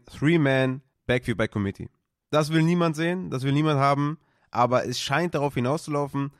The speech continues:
man kann die Snaps mit Viertel vier nicht berücksichtigen. Insgesamt war es Justice Hill mit achtundvierzig Snaps, Gus Edwards vierzehn,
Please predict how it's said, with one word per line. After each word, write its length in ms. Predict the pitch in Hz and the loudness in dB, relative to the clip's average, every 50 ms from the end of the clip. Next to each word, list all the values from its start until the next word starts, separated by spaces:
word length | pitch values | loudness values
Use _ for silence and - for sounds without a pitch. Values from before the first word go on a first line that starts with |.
| _ - | _ -4
man 220 | - 120 127 127 123 | -2 -2 -2 -2 -2
kann 400 | - - 165 196 190 143 101 - _ _ _ _ - | -2 -2 0 0 0 -2 -4 -8 _ _ _ _ -14
die 200 | 113 113 123 123 | -10 -8 -8 -8
Snaps 600 | - - 123 123 135 139 - - - - - _ _ _ _ _ _ - | -4 -2 0 2 2 0 -2 -6 -16 -16 -20 _ _ _ _ _ _ -4
mit 340 | 110 123 151 160 - - _ _ _ _ _ | 0 0 0 0 -2 -8 _ _ _ _ _
Viertel 300 | - - 139 127 131 113 | -6 -6 -6 -4 -6 -8
vier 280 | - - 143 147 147 123 | -4 -2 -2 0 0 0
nicht 260 | 107 110 139 - - | -2 -2 -2 -2 -4
berücksichtigen. 680 | 120 127 156 - - 160 - - 151 139 151 151 151 _ _ _ _ _ - | -6 -6 -6 -6 -10 -10 -6 -6 -4 -4 -4 -4 -4 _ _ _ _ _ 0
Insgesamt 720 | 156 190 185 - - 123 101 127 156 185 190 175 - - | 0 0 0 0 -4 0 2 2 2 2 0 -4 -8 -8
war 280 | - 107 123 127 131 131 | -2 2 2 4 4 2
es 280 | 123 117 - - - - - | 0 -2 -12 -18 -18 -12 -6
Justice 320 | 107 135 131 127 113 98 143 | -4 -4 -4 -4 -4 -2 0
Hill 80 | 156 | 0
mit 140 | 135 123 - | 0 -2 -2
achtundvierzig 720 | 117 139 - - 156 - - 147 139 - 139 139 135 - _ _ _ _ - | -2 -4 -2 -4 -6 -4 -4 -6 -6 -6 -10 -12 -12 -14 _ _ _ _ -16
Snaps, 500 | - - 123 123 127 131 131 - - _ _ _ _ - | -8 -4 -2 0 0 -2 -4 -6 -20 _ _ _ _ -4
Gus 160 | - 123 123 | -2 -2 -2
Edwards 320 | 127 131 113 117 120 - - | -2 -4 -4 -4 -6 -4 -4
vierzehn, 480 | 127 127 123 - - 113 110 110 110 | -6 -6 -6 -4 -4 -4 -4 -4 -8